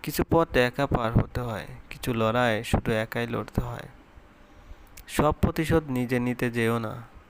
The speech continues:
তাতে তোমার আর প্রতারকের মধ্যে কোনো পার্থক্যই থাকবে না। বরং কিছু প্রতিশোধ সময়ের ওপর ছেড়ে দাও, সময়ে তোমার হয়ে বড় প্রতিশোধ নেবে।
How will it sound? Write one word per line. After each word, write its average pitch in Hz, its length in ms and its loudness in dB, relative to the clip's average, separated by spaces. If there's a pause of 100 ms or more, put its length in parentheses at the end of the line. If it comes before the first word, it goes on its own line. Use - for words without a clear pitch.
তাতে 117 280 2
তোমার 120 440 2
আর 117 140 2 (100)
প্রতারকের 117 580 0
মধ্যে 117 280 -4 (100)
কোনো 123 180 -2 (120)
পার্থক্যই 131 600 0
থাকবে 113 320 -2
না। 113 140 -10 (840)
বরং 151 220 0 (100)
কিছু 156 200 -2
প্রতিশোধ 151 580 2 (120)
সময়ের 123 400 4
ওপর 120 240 2 (120)
ছেড়ে 110 240 2
দাও, 120 200 0 (420)
সময়ে 143 400 2
তোমার 131 320 4
হয়ে 127 260 2 (160)
বড় 110 220 4
প্রতিশোধ 110 540 -2
নেবে। 113 260 -10